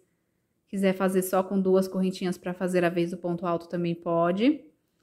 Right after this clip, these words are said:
Aqui eu vou fazer mais um ponto alto dentro desse espaço, ficando com dois pontos altos. Faço duas correntinhas de separação e vou fazer mais dois pontos altos nesse espaço. Um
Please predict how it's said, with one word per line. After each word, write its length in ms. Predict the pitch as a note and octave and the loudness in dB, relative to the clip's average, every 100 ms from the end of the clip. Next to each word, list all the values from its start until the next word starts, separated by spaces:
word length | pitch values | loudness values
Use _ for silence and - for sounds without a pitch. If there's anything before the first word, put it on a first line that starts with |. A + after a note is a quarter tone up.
| _ _ - | _ _ -12
Aqui 200 | F#3 G#3 | -4 -2
eu 60 | |
vou 140 | G#3 G3+ | 0 0
fazer 300 | G3+ G3 F#3 | 2 4 4
mais 280 | F#3 G3+ | 4 4
um 60 | A#3 | 2
ponto 300 | A#3 G#3+ G#3 | 0 0 4
alto 200 | F#3 F3+ | 2 2
dentro 280 | F#3 F3+ F#3 | 0 -2 -2
desse 240 | F3+ F3 | -6 -6
espaço, 720 | F#3 - F3+ E3 E3 - B3 | -12 -8 -4 -2 -2 -6 -10
ficando 420 | A#3+ A3+ A3 F#3+ F#3+ | -6 -4 0 0 -2
com 480 | - F#3+ A3 C#4 - _ _ _ _ - | 0 2 4 2 -2 _ _ _ _ -10
dois 340 | F#3 F#3 F#3 | 2 4 4
pontos 400 | - A3 A3+ B3+ | 0 -6 -2 2
altos. 540 | B3 F#3 - - - - _ _ _ _ | 4 4 0 -10 -20 -20 _ _ _ _
Faço 340 | G3 F#3+ G3 | 2 2 0
duas 320 | F#3+ G3+ A3 | -2 0 0
correntinhas 540 | - G3+ G3 G3 F#3+ F#3+ | 0 0 0 0 -2 -4
de 40 | |
separação 1160 | F#3+ - G3 F3+ F3+ F3+ - F3 F3+ A#3+ E4 - - _ _ | -8 -8 -6 -2 -2 -4 -8 -4 4 4 4 0 -20 _ _
e 40 | G3 | -2
vou 160 | G3+ | -2
fazer 320 | G#3 G#3 G3+ | 0 0 0
mais 200 | G3+ G3 | 2 2
dois 240 | F#3+ G3 A3+ | 2 2 0
pontos 400 | - A3+ A3 G3+ | 0 -4 -2 2
altos 260 | F#3+ G3 | 2 2
nesse 260 | G#3 G3 - | -4 -4 -6
espaço. 580 | - - F#3+ C#3+ - - _ - - _ _ _ _ _ _ _ _ _ _ - | -6 2 2 2 -6 -20 _ -20 -20 _ _ _ _ _ _ _ _ _ _ -4
Um 640 | F#3+ F#3+ G3+ C4+ E4+ - | 0 4 6 6 4 -4